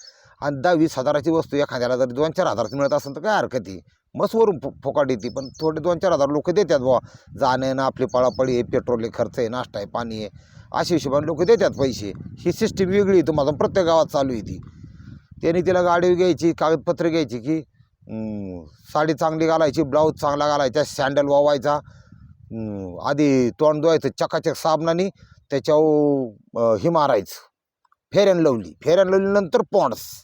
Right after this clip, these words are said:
झाला मेकअप. मेकअप झाला की निघाली पल्सर तालुक्याच्या गावाला. ह्या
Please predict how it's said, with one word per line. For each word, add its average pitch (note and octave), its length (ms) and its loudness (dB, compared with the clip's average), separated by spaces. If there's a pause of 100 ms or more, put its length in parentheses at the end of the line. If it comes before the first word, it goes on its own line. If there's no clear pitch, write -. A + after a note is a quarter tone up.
(520)
झाला F#3 200 4
मेकअप. C3+ 340 -2 (180)
मेकअप E3 400 -4
झाला F3+ 260 2
की F#3 160 -6 (640)
निघाली A#3 300 4
पल्सर D#3+ 320 0
तालुक्याच्या A#2+ 480 0
गावाला. F2+ 300 -2 (920)
ह्या E3+ 220 2